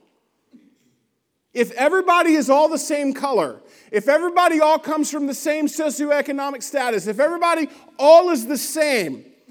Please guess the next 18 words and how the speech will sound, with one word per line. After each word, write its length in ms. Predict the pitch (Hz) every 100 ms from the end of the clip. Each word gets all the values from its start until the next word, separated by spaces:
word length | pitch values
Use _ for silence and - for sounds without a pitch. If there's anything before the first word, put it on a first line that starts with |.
| _ _ _ _ _ _ _ _ _ _ -
something 420 | - 254 - 311
is 160 | 294
wrong. 600 | 277 320 392 339 156 143 - _ _ _ _ _ _ _ _ _
Because 280 | 175 220 185
the 100 | 190
kingdom 360 | - 247 226
of 120 | 208 175
God 280 | 185 180
isn't 280 | 165 151 160
supposed 380 | - 147 147 -
to 60 | -
be 140 | 151
like 280 | 139 123 -
that. 220 | 123 117
The 60 | _
kingdom 360 | 220 240 202
of 140 | 160 139
God 340 | 175 160 135